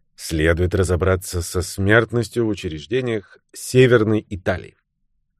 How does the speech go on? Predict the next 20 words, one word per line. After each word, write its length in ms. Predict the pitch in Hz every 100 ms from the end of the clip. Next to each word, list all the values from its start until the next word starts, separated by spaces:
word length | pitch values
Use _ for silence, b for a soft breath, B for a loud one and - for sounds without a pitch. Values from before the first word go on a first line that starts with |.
| _
В 200 | 127 110
марте 440 | 147 185 147 - 139
две 140 | 123
тысячи 340 | 117 175 - 123
двадцатого 500 | 101 92 104 92 92
года 340 | 110 131 143
в 40 |
провинции 720 | - 107 131 156 151 127 113 104
Бергамо, 800 | 90 85 95 78 82 78 87 98 _ _ _
население 540 | - 113 120 117 113 110
около 480 | 95 110 107 110 -
одной 280 | - 98 104
целой 380 | 92 107 107 104
одной 240 | 98 101
десятой 400 | 98 90 101 98
миллиона 360 | 98 95 92 90
человек, 480 | - 92 90 - - _ _
в 60 | -
области 340 | 175 156 151
Ломбардия 880 | 127 147 143 101 95 87 87 110 110